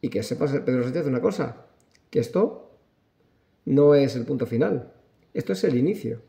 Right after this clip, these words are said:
Y ya lo ha dicho Rufián, lo ha dicho Nogueras, el siguiente paso,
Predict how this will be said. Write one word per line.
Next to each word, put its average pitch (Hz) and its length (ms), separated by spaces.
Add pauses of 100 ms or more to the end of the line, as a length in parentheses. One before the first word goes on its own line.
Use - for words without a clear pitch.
(380)
Y 120 120
ya 127 80
lo 135 60
ha - 20
dicho 147 260
Rufián, 156 580
lo 131 100
ha 123 40
dicho 123 140
Nogueras, 131 520 (400)
el 110 160
siguiente 107 340
paso, - 500